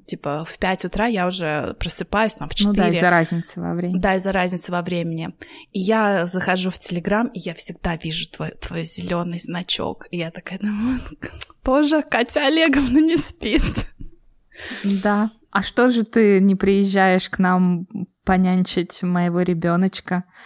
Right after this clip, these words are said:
Speaker 2: чтобы я могла поспать часиков до семи, до восьми?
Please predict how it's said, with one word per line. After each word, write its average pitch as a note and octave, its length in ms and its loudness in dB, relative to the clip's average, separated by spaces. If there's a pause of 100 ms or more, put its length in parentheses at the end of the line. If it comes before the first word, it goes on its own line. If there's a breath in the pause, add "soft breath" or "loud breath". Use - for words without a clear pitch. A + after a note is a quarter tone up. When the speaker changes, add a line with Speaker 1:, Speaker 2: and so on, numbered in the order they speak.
(140 loud breath)
Speaker 2:
чтобы F#3 320 0
я F3 120 4
могла F3 320 2
поспать F3 720 -4 (140)
часиков F3+ 540 -6
до F3+ 140 -4
семи, F3 420 -2
до F3 120 -2
восьми? E3 480 -4